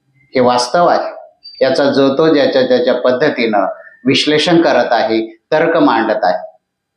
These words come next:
आज आपण या निवडून आलेल्या आमदारांविषयी बोलणार आहोत. नाशिक जिल्ह्यापुरता विचार केला तर नाशिक जिल्ह्यातील सर्व पंधराच्या पंधरा आमदार पुन्हा विजयी झालेले आहेत.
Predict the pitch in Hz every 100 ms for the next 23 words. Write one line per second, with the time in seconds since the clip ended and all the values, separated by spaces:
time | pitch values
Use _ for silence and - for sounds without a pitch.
0 | _ _ _ _ 117 151 165 139 127 110
1 | 101 - - _ _ _ _ - 131 135
2 | 127 135 147 170 143 123 123 123 117 113
3 | 117 120 117 113 110 113 98 98 95 90
4 | 87 92 - - _ _ - _ _ _
5 | _ _ _ _ - - 135 135 190 165
6 | 160 151 - 143 139 135 127 135 131 -
7 | 131 151 156 143 127 120 - 156 139 123
8 | 117 113 104 - _ _ - 170 160 165
9 | 165 143 143 147 143 143 143 135 151 165
10 | 120 117 113 110 107 - - 143 139 160
11 | 151 135 120 123 113 110 104 101 95 90